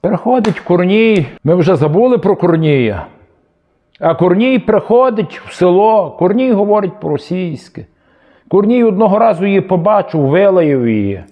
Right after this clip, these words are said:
А вона весь час про Корнія згадувала. Ви чуєте? Яка людська душа наша химерна. Корній її вилаяв.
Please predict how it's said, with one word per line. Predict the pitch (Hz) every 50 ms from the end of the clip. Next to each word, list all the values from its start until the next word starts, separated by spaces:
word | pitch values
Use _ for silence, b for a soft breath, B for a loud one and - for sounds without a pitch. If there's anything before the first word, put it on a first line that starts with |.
| - _ _ _ _ _ _ _ _ _ _ _ _ -
А | 104 101 98
вона | 143 147 139
весь | 120 127 123 - -
час | - 165 170 165 -
про | - 139 139 127
Корнія | - - 127 123 123 143 165 170 151 135
згадувала. | 120 104 - 110 107 104 104 101 107 104 110 113 123
Ви | 127 135
чуєте? | 120 - 175 190 214 202 190 185 - - - b b b b b b b b b b b b b b b b b
Яка | 135 147 143 - 220 226 233 233
людська | 202 180 165 - - - - 170 151
душа | 127 117 135 117 - - - 151 151 147
наша | 139 131 123 113 - 113
химерна. | 107 - - 113 107 110 113 117 117 117 113 107 101 98 95 92 90 - - _ _ _ _
Корній | - 196 202 208 220 220 233 226 214
її | 190 160 151 151
вилаяв. | 143 131 135 151 175 180 185 185 180 175 175 175 156